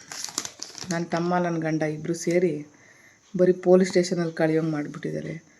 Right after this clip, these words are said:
ಬೆನ್ಮೂಳೆನೂ ಮುರಿದ್ರು, ರೋಡಿಗೂ ಬಿಟ್ರು, ಅದ್ರ ಜೊತೆಗೆ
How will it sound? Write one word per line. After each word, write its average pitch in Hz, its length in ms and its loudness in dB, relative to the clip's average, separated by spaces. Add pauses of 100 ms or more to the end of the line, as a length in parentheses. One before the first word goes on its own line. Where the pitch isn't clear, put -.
(320)
ಬೆನ್ಮೂಳೆನೂ 175 680 6
ಮುರಿದ್ರು, 156 580 2
ರೋಡಿಗೂ 165 540 4
ಬಿಟ್ರು, 165 500 -2
ಅದ್ರ 165 260 -4
ಜೊತೆಗೆ 165 640 0